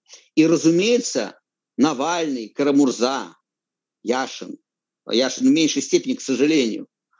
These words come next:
Но вот эти двое первые – это предмет для торговли. Их знает мир, их знают, э, в общем,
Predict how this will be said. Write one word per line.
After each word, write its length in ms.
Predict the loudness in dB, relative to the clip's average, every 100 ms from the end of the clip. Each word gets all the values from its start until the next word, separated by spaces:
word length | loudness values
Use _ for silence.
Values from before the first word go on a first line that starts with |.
| _ 2
Но 560 | 2 2 -2 -6 -8
вот 180 | -6 -4
эти 180 | -4 -4
двое 300 | 0 0 0
первые – 480 | -2 -2 -2 -4 -6 _
это 180 | -8 -6
предмет 420 | -4 -2 -2 -2
для 140 | -4 -4
торговли. 640 | -4 -4 -4 -4 -10 -14 _ _ _ _ _ _
Их 160 | -2 0
знает 460 | -2 -2 -4 -4
мир, 280 | 2 2 2 -6 _ _ _ _ _ _
их 140 | -4 -2
знают, 380 | -2 -2 -4
э, 40 | -10 _ _
в 500 | -8 -6 -6 -6 -4
общем, 380 | -4 0 -2